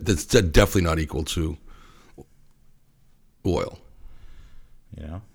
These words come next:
Speaker 1: It, it doesn't work that way. It just, it, it doesn't. That's like saying your neighborhood's e-, equivalent to, uh, Beverly Hills, or my neighborhood's, you know, equivalent to,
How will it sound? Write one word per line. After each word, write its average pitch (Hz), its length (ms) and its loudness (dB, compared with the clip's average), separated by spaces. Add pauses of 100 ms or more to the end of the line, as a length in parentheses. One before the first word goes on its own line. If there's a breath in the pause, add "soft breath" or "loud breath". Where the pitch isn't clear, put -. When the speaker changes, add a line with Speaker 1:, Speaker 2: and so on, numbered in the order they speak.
(260)
Speaker 1:
It, 101 160 2
it 104 220 6
doesn't 113 300 4
work 107 240 4
that 82 180 -2
way. 78 220 -8 (1400)
It 82 60 -2
just, 80 280 -4
it, 92 200 0
it 85 80 2
doesn't. 98 320 0
That's 104 200 2
like 123 120 10
saying 123 240 6
your 107 140 6
neighborhood's 104 580 4
e-, - 180 -10
equivalent 104 560 2
to, 80 140 2 (160)
uh, 92 120 2
Beverly 90 380 0
Hills, 85 380 -4 (1160 soft breath)
or 95 100 2
my 101 180 6
neighborhood's, 95 480 6
you 92 160 2
know, 87 160 2
equivalent 92 640 2
to, 87 400 4